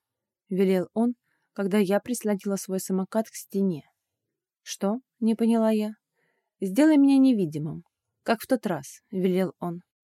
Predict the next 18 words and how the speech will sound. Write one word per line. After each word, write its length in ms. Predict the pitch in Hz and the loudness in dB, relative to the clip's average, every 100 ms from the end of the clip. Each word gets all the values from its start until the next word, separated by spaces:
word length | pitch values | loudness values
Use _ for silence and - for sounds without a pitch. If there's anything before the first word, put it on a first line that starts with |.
| _ _ | _ _
«Я 320 | - 190 247 | -4 0 2
потом 260 | - 262 254 | 0 0 -2
сам 260 | - 175 | -2 -6
сниму 300 | - 190 202 | -4 -4 -2
заклинание». 720 | 208 214 185 160 151 160 180 - _ _ _ _ _ _ _ - | -4 -4 -6 -6 -8 -10 -14 -18 _ _ _ _ _ _ _ -2
«Научился», 720 | 214 247 - 170 160 - 180 - _ _ _ | 2 2 0 -6 -8 -12 -20 -20 _ _ _
хмыкнул 540 | _ 180 160 165 160 - | _ -6 -6 -8 -12 -12
он. 200 | 175 185 _ _ _ _ _ _ _ _ | -14 -16 _ _ _ _ _ _ _ _
В 120 | - | -8
тот 240 | - 240 240 | -2 -2 0
раз, 340 | 254 269 - _ | -2 -2 -10 _
вероятно, 580 | - 233 240 240 294 285 | -2 0 2 2 0 0
был 160 | 226 208 | 0 0
в 40 | |
женском 460 | 196 240 - 262 220 | -2 -2 -2 0 0
душе 280 | 208 240 | -2 -4
преподавательского 880 | 226 - 180 175 175 190 185 - 190 | -6 -6 -4 -2 -2 -4 -8 -8 -8
крыла. 460 | 185 - 185 151 175 | -6 -6 -6 -6 -12